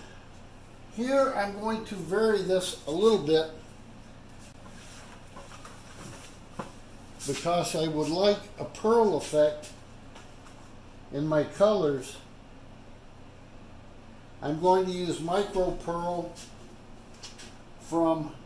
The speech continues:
Pearl X. And it's just gonna be a little bit in each one. A little bit's all I had left. I'm just about out. There I've got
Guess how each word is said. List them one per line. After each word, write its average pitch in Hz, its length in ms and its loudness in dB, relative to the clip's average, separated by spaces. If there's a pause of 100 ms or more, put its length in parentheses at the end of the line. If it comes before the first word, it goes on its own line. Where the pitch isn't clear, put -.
Pearl 180 360 0
X. - 340 -8 (1300)
And 131 160 -10
it's 131 100 -12
just 196 420 -8
gonna 190 200 -4
be 160 180 0
a 147 80 -4
little 196 280 -6
bit 180 280 -4
in 160 140 -4
each - 200 -12
one. 123 380 -6
A - 20 -10
little 190 280 0
bit's 196 300 0
all 190 220 0
I 175 60 2
had 175 300 -2
left. 175 500 0 (240)
I'm 120 260 -10
just 208 360 -2
about 170 340 0
out. - 280 2 (760)
There 151 80 -4
I've 123 340 -8
got 143 120 -10